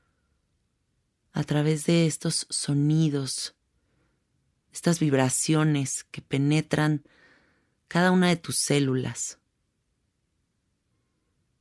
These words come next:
Comienza cerrando tus ojos. Vincúlate profundamente con tu respirar.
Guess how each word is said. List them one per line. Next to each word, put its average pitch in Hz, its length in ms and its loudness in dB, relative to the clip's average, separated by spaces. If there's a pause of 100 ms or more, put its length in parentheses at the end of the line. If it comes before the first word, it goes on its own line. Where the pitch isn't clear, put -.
(180)
Comienza 160 420 0
cerrando 160 460 0
tus - 320 -6
ojos. - 680 -6 (2250)
Vincúlate 156 600 0
profundamente 165 1000 0
con 135 200 -6
tu 135 140 -10
respirar. 131 840 -6